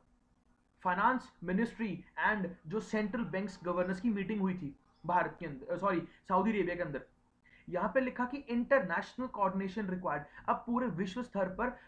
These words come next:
हर एक country को एक दूसरे के साथ coordination करने की जरूरत है। अब "in address the spillover effects of exit strategies related to the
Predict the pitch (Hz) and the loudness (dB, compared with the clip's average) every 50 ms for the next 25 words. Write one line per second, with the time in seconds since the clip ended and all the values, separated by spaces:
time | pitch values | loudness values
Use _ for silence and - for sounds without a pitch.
0 | - - 196 240 277 277 - - 240 247 247 - 233 214 196 185 - 185 175 180 | -10 -2 0 2 2 2 2 2 0 0 2 0 -2 -2 -2 -2 -4 -4 0 0
1 | 220 226 - 220 240 233 185 196 208 190 - 196 170 170 208 233 - - - 196 | -2 -2 0 0 0 0 -2 -4 -8 -6 -6 -8 -6 -6 -8 -8 -8 -4 -2 0
2 | 180 165 156 185 190 190 180 185 208 190 196 185 180 180 185 185 180 214 180 151 | 0 0 0 -2 -4 -4 -4 -6 -6 -4 -4 -4 -2 -2 -2 -2 -2 -4 -6 -6
3 | 165 170 180 175 180 196 - - _ _ _ _ - - - 208 214 208 - 226 | -6 -6 -6 -4 -6 -8 -8 -10 _ _ _ _ -18 -10 -4 -4 -4 -4 -2 -2
4 | 233 226 - - 196 185 180 185 175 - 160 160 160 160 - _ _ _ _ - | -2 -2 -2 -2 -4 -2 0 0 0 0 0 -4 -6 -6 -10 _ _ _ _ -20
5 | - - - - - 233 240 254 247 - - - 190 190 180 180 180 185 196 - | -20 -20 -18 -6 0 0 0 0 0 -4 -2 0 2 4 4 4 2 0 -2 -4
6 | - 180 170 - 196 185 180 - - - - - - 156 175 185 185 185 - - | -6 -6 -6 -4 -4 -4 -4 -6 -12 -20 -18 -6 0 6 6 6 6 4 -4 -10
7 | 156 147 139 117 165 226 208 185 - - - - - - - 190 180 180 180 170 | -10 -10 -10 -6 -4 -4 -4 -4 -8 -14 -20 -20 -18 -8 -4 -2 -2 0 0 -2
8 | 147 185 214 233 - - - _ _ _ _ - 156 147 156 170 190 190 - 214 | -2 0 -2 -2 -2 -4 -14 _ _ _ _ -10 -6 -4 0 0 0 0 -2 -6
9 | - - 170 147 151 214 | -6 -4 -4 -2 -2 -4